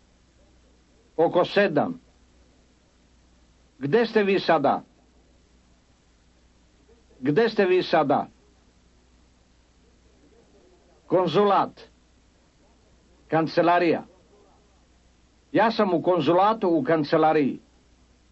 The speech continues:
Ja sam u konzulatu, u kancelariji. Kazati. Da kažem. Doći.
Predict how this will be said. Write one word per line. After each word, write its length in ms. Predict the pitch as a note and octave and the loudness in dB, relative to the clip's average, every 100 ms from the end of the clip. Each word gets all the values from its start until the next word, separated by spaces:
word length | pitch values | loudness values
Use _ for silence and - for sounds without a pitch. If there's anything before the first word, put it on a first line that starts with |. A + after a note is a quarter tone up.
| _ _ _ _ _ _ _ _ _ D#3+ _ _ _ _ _ _ C#4+ _ _ _ _ _ _ _ _ _ _ _ _ _ _ _ _ | _ _ _ _ _ _ _ _ _ _ _ _ _ _ _ _ _ _ _ _ _ _ _ _ _ _ _ _ _ _ _ _ _
Ja 220 | D3 G#3+ | 0 0
sam 240 | A3+ G3 E3+ | 2 0 -2
u 60 | - | 0
konzulatu, 680 | E3 C#3+ E3 F3+ G#3+ A3 | 0 2 2 2 0 0
u 80 | E3+ | -2
kancelariji. 800 | C#3+ D#3+ D3 D#3+ D#3 D#3 C3 - - _ _ _ _ _ _ _ _ _ _ _ _ _ E3+ E3+ _ _ _ D#3 F4 D3+ _ _ _ _ _ _ _ _ B2+ _ _ _ _ _ _ _ _ _ | 0 -2 0 0 2 2 0 -4 -12 _ _ _ _ _ _ _ _ _ _ _ _ _ _ _ _ _ _ _ _ _ _ _ _ _ _ _ _ _ _ _ _ _ _ _ _ _ _ _
Kazati. 720 | D#3 F3 E3+ F3+ C3 A2 - - _ _ _ _ _ _ _ _ _ _ _ _ _ _ _ - | 2 2 2 0 -2 -8 -10 -16 _ _ _ _ _ _ _ _ _ _ _ _ _ _ _ -4
Da 120 | D3 | -2
kažem. 640 | F3 F3+ D#3 C3 G#2 - - _ _ _ _ _ _ _ _ _ _ _ _ _ _ _ _ | 2 2 2 -2 -6 -8 -20 _ _ _ _ _ _ _ _ _ _ _ _ _ _ _ _
Doći. 680 | B2 C#3 E3+ F#3 E3 - A#2 | -4 0 2 0 -2 -4 -6